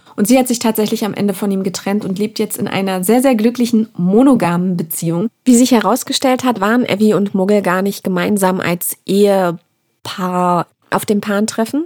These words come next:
Ja, sie hatten zwar gemeinsam dieses Doppelzimmer gemietet, aber sie waren mittlerweile, in Anführungsstrichen, nur noch als platonische Freunde dort. Und unser Muggel ist am Samstagabend auf dem Pan-Treffen dann auch tatsächlich jemand begegnet.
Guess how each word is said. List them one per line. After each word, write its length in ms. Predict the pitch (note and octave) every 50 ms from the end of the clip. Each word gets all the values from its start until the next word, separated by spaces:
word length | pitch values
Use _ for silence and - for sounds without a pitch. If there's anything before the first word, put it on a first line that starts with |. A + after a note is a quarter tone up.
| - _
Ja, 300 | - G3 G#3 F#3+ G#3 B3+
sie 160 | A#3+ A#3+ A3
hatten 200 | G3+ G3+ - C4
zwar 240 | B3 - - A3+ A#3
gemeinsam 480 | A3 A3 G#3+ G3+ G3 G#3 G#3 A3+ G#3+ G#3
dieses 300 | G3 G3 F#3 F#3 - -
Doppelzimmer 560 | - F#3+ - F4+ E4+ - - C4+ B3+ C4 B3+
gemietet, 500 | A#3 A#3+ A3+ A#3 A#3 A3+ A3+ A#3 A3 - _ _ _ _ _ _ _ _ _ _
aber 180 | _ - G3 G3
sie 120 | G3 G#3
waren 200 | G3 G3+ F#3+ G3
mittlerweile, 840 | G#3 G3+ G3+ - A3 G#3+ F#3 G3 F#3+ F#3+ F#3+ F#3 F3+ F#3 F#3 F#3 - _
in 80 | G3+ G3
Anführungsstrichen, 640 | - F#3 - - G3 F#3 - - G3 - G3 E3 - _ _
nur 440 | F#3 F3+ F3+ F#3+ G3+ G#3 A3 G#3+ G#3+
noch 220 | G#3+ G#3+ G#3 - _ _ - - _ _ _
als 240 | - F#3 F3+ - -
platonische 640 | - - F#3 - - - A#3 C#4 C#4 B3 - -
Freunde 400 | E3+ - - E3+ E3+ D#3+ E3+ E3+
dort. 400 | E3 - E3+ E3+ F3+ A#3+ - - _ _ _ _
Und 160 | - A3 A3 -
unser 200 | A3+ G#3+ G#3 G3+
Muggel 400 | G3+ G3+ G3+ A3+ C#4 D#4 D#4+ D#4+
ist 180 | B3+ A#3 - A3
am 140 | G#3 G3+
Samstagabend 800 | G3 G3 F#3 G#3 A3+ - - G3+ F#3 - - E3 D#3+ A3+ A#3+ A3+
auf 100 | - -
dem 140 | - F#3+ G3
Pan-Treffen 680 | - - F#3 F#3+ A3+ A#3+ A#3+ - - G#3 - - A3+ G#3+
dann 180 | G3+ G3+ G3+
auch 120 | - - -
tatsächlich 720 | - - G#3 - - - F#3+ F#3+ C4 - - - D#4 - -
jemand 320 | A#3 G#3+ G#3+ G3 F#3+ -
begegnet. 640 | - F3 - D#3+ D#3+ - - A3+ C#4+ G#4+ - -